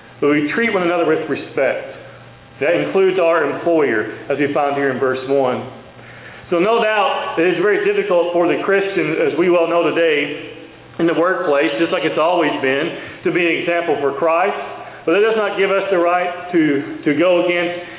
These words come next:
and to be, we might say, a troublemaker, uh, when it comes to being in our workplace. If we view that because of being a Christian, that's an entirely different story, isn't it?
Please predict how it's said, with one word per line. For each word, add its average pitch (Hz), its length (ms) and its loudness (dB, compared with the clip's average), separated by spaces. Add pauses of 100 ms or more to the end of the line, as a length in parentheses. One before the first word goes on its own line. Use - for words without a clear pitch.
and 151 160 -2
to 160 80 2
be, 175 160 0
we 170 160 2
might 165 300 0
say, 170 180 4
a 139 320 0
troublemaker, 151 760 0 (320)
uh, - 340 0
when 151 220 -2
it - 20 -6
comes 170 320 -2
to 170 80 0 (240)
being 156 220 0
in 147 140 0
our 139 180 2
workplace. 139 580 0 (640)
If 123 100 0
we 160 80 4 (140)
view 202 240 0
that 190 220 2
because 165 340 0
of 156 80 -2
being 175 260 0
a - 60 -10
Christian, 190 760 -2
that's 160 240 0
an 151 160 -2
entirely 165 400 0
different 156 320 -4
story, 143 320 2
isn't 123 200 0
it? 98 140 -10